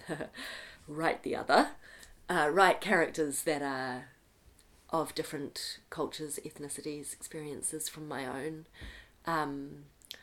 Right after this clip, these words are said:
it's such a, um, point of concern for me that it slows me down to a standstill. And the thing that I keep arriving at again and again is that if you're gonna write these people, you better have befriended them first.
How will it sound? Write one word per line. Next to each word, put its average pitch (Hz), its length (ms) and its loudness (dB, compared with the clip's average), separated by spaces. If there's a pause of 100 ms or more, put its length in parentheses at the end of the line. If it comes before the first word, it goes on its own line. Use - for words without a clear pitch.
(500)
it's 175 180 0
such - 520 2
a, 143 260 -2 (920)
um, 139 420 -10 (540)
point 160 260 -2
of - 400 -6
concern 156 400 -2
for 147 140 -10
me - 320 -10 (560)
that 147 260 0
it - 160 -2 (300)
slows 160 480 4
me 156 100 0
down 120 220 0
to 139 100 -4
a - 40 -4
standstill. - 720 -6 (460)
And 139 360 -2
the 151 80 -4
thing 180 260 4
that 165 120 2
I 139 100 2
keep - 300 0
arriving 151 500 -2
at 131 120 -2
again 160 280 -2
and 147 120 -2
again 156 280 -4
is 127 140 -4
that - 200 -2
if - 120 -12
you're 151 80 -6
gonna 196 200 -2
write 180 220 -2
these 175 160 -4
people, 156 320 -8
you 151 120 -6
better 180 300 -6
have 165 200 -10
befriended 160 480 -8
them 135 180 -4
first. - 580 -10